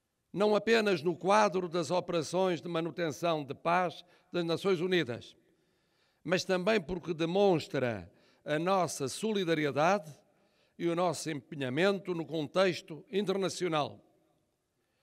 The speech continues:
Ademais, coincidindo com o início de funções de um notável compatriota nosso, o senhor engenheiro António Guterres, como secretário-geral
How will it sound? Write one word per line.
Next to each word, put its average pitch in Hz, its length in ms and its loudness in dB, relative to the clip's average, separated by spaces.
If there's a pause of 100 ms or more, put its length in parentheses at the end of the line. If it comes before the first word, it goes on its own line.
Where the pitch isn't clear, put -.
(140)
Ademais, 190 720 2
coincidindo 202 1040 -2 (600)
com 185 160 0
o 175 60 2
início 175 500 -2
de 185 120 -2
funções 165 920 -2 (720)
de 160 120 -2
um 165 60 0
notável 147 640 0
compatriota 147 920 -2
nosso, 180 640 -2 (960)
o 143 80 -10
senhor 160 300 -2
engenheiro 143 400 0
António 180 360 2
Guterres, 165 500 2
como 156 200 -6
secretário-geral 139 880 -4